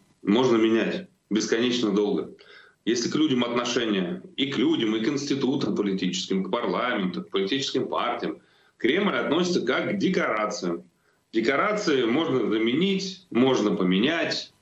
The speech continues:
ну и так далее. То есть здесь для них это никакой проблемой не является. Поэтому одно дело пиар, да, другое дело, э, реальные, как бы, там,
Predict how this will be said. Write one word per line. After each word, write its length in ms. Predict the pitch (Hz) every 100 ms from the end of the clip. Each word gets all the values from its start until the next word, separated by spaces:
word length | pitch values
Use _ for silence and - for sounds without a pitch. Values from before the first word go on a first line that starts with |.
| _ _
ну 140 | - 127
и 20 |
так 180 | 139 120
далее. 220 | 92 73
То 120 | -
есть 80 | 87
здесь 200 | 127 131 - -
для 240 | 101 123 156
них 180 | 190
это 160 | 185 147 143 120 104 98 -
никакой 380 | 127 131 151 139
проблемой 380 | 135 156 120 101
не 100 | 110
является. 540 | 117 92 - - - _ - - - - - - _ -
Поэтому 560 | 117 127 135 127 113
одно 240 | 113 147 147
дело 280 | 143 139
пиар, 380 | 143 180 214 220 -
да, 260 | 120 143
другое 360 | 120 117 160 120
дело, 280 | 131 139 123
э, 880 | 120 107 95 95 95 92 92 90 95
реальные, 640 | 123 131 120 113 101 95
как 220 | 95 85
бы, 80 | 82
там, 340 | - 71 67